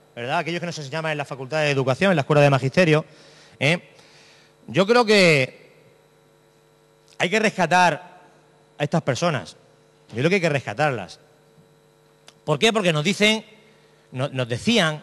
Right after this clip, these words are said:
nos dicen cómo tenemos que enseñar de una manera activa. Ahora sí, ahora sí es una manera, ahora sí es una manera activa,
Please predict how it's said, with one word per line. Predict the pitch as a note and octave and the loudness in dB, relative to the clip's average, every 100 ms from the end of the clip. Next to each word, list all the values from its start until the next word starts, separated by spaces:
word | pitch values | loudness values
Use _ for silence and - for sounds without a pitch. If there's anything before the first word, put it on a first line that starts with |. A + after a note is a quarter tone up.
| - _ _ _ _ _ | -18 _ _ _ _ _
nos | _ | _
dicen | F#3+ - B2+ B2 - _ _ _ _ _ _ _ _ _ _ - | -8 -6 -8 -10 -14 _ _ _ _ _ _ _ _ _ _ 0
cómo | F#3 A3+ G#3+ E3 - _ _ _ _ | 2 4 2 0 -8 _ _ _ _
tenemos | C3+ C#3+ F3+ D#3+ | -8 -4 -4 -4
que | C#3+ | -4
enseñar | C3 - A2 B2 A#2 - _ _ _ | -4 -4 -6 -6 -8 -10 _ _ _
de | C3 | -4
una | F3+ G#3 | 0 2
manera | F#3+ F#3+ G3 | 4 4 4
activa. | D3 - - D#3 G#2+ F2 _ _ | 2 -2 -2 -2 -2 -8 _ _
Ahora | A2+ D3 G#3 | 0 2 4
sí, | - D#3 - - _ _ - | 2 -2 -6 -18 _ _ -2
ahora | C#3+ | 2
sí | F3+ | 4
es | G#3 | 4
una | G#3 F#3+ | 4 4
manera, | E3+ F3 E3 - - - | 6 6 4 0 -16 -2
ahora | D3 | 0
sí | F#3 | 2
es | G3 | 2
una | F#3+ E3 | 2 2
manera | D3 D3+ C3+ | 2 4 2
activa, | G#2+ - C#3+ G2 | 0 -2 -2 -2